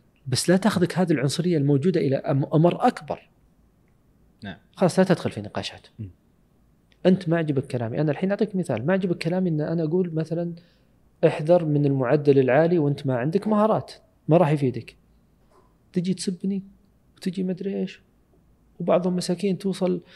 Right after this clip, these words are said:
Speaker 1: إلى جرائم معلوماتية، وبعضهم مساكين يت-، يتكلمون، وبعضهم، شفنا القصة اللي قبل فترة، بنت استغلوها تبحث عن وظيفة، اكتشفت أن الموضوع أكبر،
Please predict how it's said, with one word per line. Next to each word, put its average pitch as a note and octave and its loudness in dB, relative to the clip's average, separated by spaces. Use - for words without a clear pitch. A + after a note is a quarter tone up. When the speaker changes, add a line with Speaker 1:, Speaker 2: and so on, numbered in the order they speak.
Speaker 1:
إلى F3 8
جرائم F3 4
معلوماتية، E3+ 0
وبعضهم F3 0
مساكين F#3 -4
يت-، F3+ -4
يتكلمون، F#3+ 0
وبعضهم، F#3 -2
شفنا F#3+ -4
القصة F#3 0
اللي D#3 2
قبل D#3 0
فترة، D3 -6
بنت F#3+ 0
استغلوها F3+ 2
تبحث D#3+ 0
عن F3 2
وظيفة، D#3 0
اكتشفت G3 0
أن F#3+ 2
الموضوع G3 4
أكبر، F3 -4